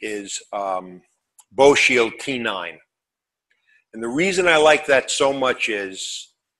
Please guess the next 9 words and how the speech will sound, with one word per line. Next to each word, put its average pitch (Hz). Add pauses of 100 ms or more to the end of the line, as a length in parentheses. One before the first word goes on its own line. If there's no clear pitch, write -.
(480)
it 127
always 160
leaves 143
a 113
kind 131
of 113
a 113
waxy 117
coat 107